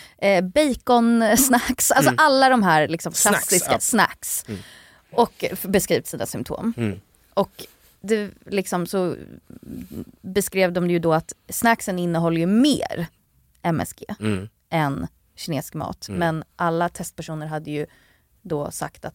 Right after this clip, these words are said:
Speaker 1: de hade känt alla de här olika symptomen som hjärtklappning, ont i huvudet när de hade ätit den kinesiska maten.
Speaker 2: Mm.
Speaker 1: Men inte när de hade ätit
Speaker 2: Mm.
Speaker 1: snacksen.
Speaker 2: Mm.
Speaker 1: Och det är ju placeboeffekt, alltså vad man då är intalad att
Speaker 2: Mm.
Speaker 1: känna,
Speaker 2: Mm.
Speaker 1: hur man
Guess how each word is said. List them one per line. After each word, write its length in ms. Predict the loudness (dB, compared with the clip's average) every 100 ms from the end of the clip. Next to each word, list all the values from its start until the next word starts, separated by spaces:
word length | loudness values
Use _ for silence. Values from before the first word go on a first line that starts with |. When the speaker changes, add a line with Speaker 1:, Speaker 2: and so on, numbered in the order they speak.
| _
Speaker 1:
de 140 | -10
hade 180 | -8 -12
känt 500 | -6 -4 -4 -10 -18 _
alla 260 | -6 -6
de 140 | -8 -10
här 180 | -12 -10
olika 280 | -12 -12
symptomen 680 | -12 -12 -4 -2 -2 -4 -8 -10 _ _ _ _ -12
som 340 | -6 -6 -8 -8
hjärtklappning, 600 | -10 -8 -8 -8 -8 -6
ont 140 | -4
i 40 | -4
huvudet 480 | -4 -4 -10 -12 -8
när 120 | -6
de 80 | -4
hade 140 | -6
ätit 200 | -10 -12
den 100 | -14
kinesiska 380 | -10 -10 -10 -14
maten. 280 | -18 -16 -6
Speaker 2:
Mm. 180 | -6 -4
Speaker 1:
Men 140 | -6 -4
inte 340 | -6 -6 -8
när 100 | -6
de 120 | -8
hade 160 | -10 -14
ätit 460 | -16 -18 -18 -20 -20 -10
Speaker 2:
Mm. 220 | -8 -10 -14
Speaker 1:
snacksen. 440 | -14 -14 -16 -20 _ _ -12
Speaker 2:
Mm. 200 | -12 -12 _ _ _ _
Speaker 1:
Och 100 | -8
det 80 | -6
är 20 |
ju 60 | -6
placeboeffekt, 880 | -8 -8 -8 -8 -10 -12 -16 _ -14
alltså 180 | -10 -6
vad 340 | -6 -8 -8
man 140 | -10
då 140 | -10 -12
är 80 | -14 -8
intalad 580 | -8 -8 -10 -12 -14 -18
att 420 | -20 _ -16 -16 _
Speaker 2:
Mm. 140 | -4 -4
Speaker 1:
känna, 240 | -4 -10 -14 _
Speaker 2:
Mm. 140 | -6
Speaker 1:
hur 120 | -2 -2
man 340 | -4 -6